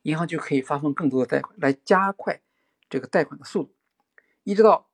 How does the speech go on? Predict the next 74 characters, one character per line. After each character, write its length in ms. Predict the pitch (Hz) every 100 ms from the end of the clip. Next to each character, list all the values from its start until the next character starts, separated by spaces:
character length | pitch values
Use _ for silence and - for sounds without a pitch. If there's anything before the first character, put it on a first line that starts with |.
| _ _ _ _ _ _ _ _ _
上 180 | - 185
世 100 | 175
纪 140 | 165 170
的 80 |
六 140 | 170 214
十 80 | 131
年 200 | 120 117
代， 180 | 135 -
是 120 | -
吧？ 100 | 135
抵 160 | - 127
押 180 | 147
贷 160 | 156 165
款 220 | - 131
出 100 | - 147
现 120 | 147
了 80 | 135
证 180 | 214
券 160 | 151 135
化 200 | 120 131
的 80 | 123
这 100 | 135
样 100 | 120
的 60 |
一 80 | 117
个 60 | 127
设 200 | - 143
计， 140 | - _ _ -
那 160 | 160
更 160 | - 220
好 160 | -
了， 120 | - -
那 80 | 151
就 100 | 160
不 140 | -
光 180 | 196 226
是 300 | 226 175 - _ _ _ _
房 160 | - 202
地 80 | 240
美 160 | 139
和 120 | 147
房 160 | 139 160
利 80 | 214
美 280 | 139 - _ _ _ _ _ _
来 140 | - 120
购 140 | 185
买， 180 | 139 -
而 100 | -
且 240 | 180 233 - -
证 160 | 262
券 160 | 220 202
市 140 | 202
场 180 | 220 147
上 160 | 147 175
它 120 | -
就 100 | 202
可 140 | 214 214
以 60 |
作 100 | 208
为 80 | 202
一 40 |
个 60 | 214
产 220 | - 214
品， 160 | - _ _ _ _ _ _ _
在 160 | - 151
不 140 | -
同 180 | - 139
的 100 | 151
投 220 | 147 139
资 100 | 160
机 140 | 165 180
构 160 | 147
之 100 | 135
间 220 | 135 139